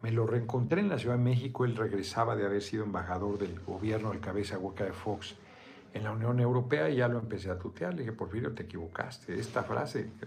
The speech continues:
se te olvidó a principios, es un error, apoyar a la derecha".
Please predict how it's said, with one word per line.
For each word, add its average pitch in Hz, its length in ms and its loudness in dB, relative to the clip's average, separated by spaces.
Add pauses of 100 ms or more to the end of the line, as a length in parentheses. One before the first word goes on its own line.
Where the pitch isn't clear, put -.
(280)
se - 140 -4
te - 120 -6
olvidó 95 460 -4 (300)
a 107 60 -6
principios, - 880 -8
es - 80 -4
un 104 120 -2
error, 92 380 -4 (560)
apoyar 104 480 0
a 107 80 0
la 98 140 -2
derecha". 113 520 -2